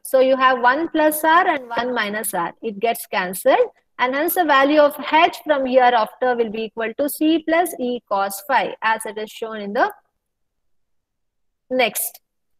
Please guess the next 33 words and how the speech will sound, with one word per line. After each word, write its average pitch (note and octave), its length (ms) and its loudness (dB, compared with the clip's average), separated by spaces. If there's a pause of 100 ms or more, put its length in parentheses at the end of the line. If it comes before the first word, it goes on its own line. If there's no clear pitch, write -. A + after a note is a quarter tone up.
(1000)
So - 440 -2
this B3 280 2
R A#3+ 220 6
and B3+ 160 0
R A3+ 220 0
can G#3 220 -4 (100)
cancel. A3 460 0
So C#4 160 2
H C4 340 0
is C4 140 -2
equal B3+ 340 0
to G4+ 220 -4 (260)
C D4+ 460 0
plus D4+ 360 0
E B3+ 260 -4 (120)
cos A#3 340 0 (240)
phi. F#3 200 -4 (500)
Okay, F4+ 260 -10
so B3+ 380 0
H C4+ 180 -4
is C#4 160 -4
equal C4 300 2
to D4+ 80 -4
C C#4 340 -4
plus C4+ 300 0
E A#3+ 160 -8 (100)
cos G3 360 -4
phi. A#3 280 0 (400)
But B3 220 2 (220)
in C#4 180 2
place F4+ 380 0
of F4 180 6 (240)
E, D#4+ 460 2